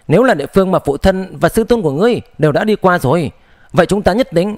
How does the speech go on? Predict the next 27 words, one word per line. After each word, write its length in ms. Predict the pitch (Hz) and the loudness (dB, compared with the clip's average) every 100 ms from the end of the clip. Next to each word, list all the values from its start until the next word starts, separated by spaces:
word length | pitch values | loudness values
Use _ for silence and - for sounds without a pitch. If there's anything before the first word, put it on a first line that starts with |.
| - | -4
phải 120 | - 214 | -2 0
đi 100 | 233 | 0
dạo 140 | 190 | -2
một 120 | 156 117 | -2 0
vòng." 320 | 170 196 123 - _ _ _ _ _ _ _ _ _ _ _ _ _ _ _ _ _ _ _ _ _ _ - | 0 -2 -8 -14 _ _ _ _ _ _ _ _ _ _ _ _ _ _ _ _ _ _ _ _ _ _ -2
Hai 180 | 233 | 0
người 300 | 220 180 135 - - | 2 0 -2 -4 -2
một 160 | 175 | 0
đường 200 | 180 151 | 0 0
bay 120 | 175 202 | 0 -2
xuống 160 | 185 | -2
phía 140 | 202 190 | -4 -2
dưới. 320 | 170 180 277 _ _ _ _ - | -2 -2 -4 _ _ _ _ -2
Dọc 260 | 185 190 | -2 0
theo 100 | 240 | -2
đường 200 | 220 156 | -2 -2
đi, 220 | 185 214 190 _ _ _ | -2 -2 -4 _ _ _
hoang 200 | 233 226 | 0 2
lôi 160 | 226 226 | 0 0
không 160 | 233 | -2
ngừng 140 | 196 139 | -2 -2
đánh 140 | 175 | -4
xuống, 320 | - 175 226 - _ _ - | 0 0 -2 -8 _ _ 0
còn 160 | 185 | 2
có 80 | 226 | 2
từng 200 | - 180 | 0 0
con 220 | 226 233 | 0 0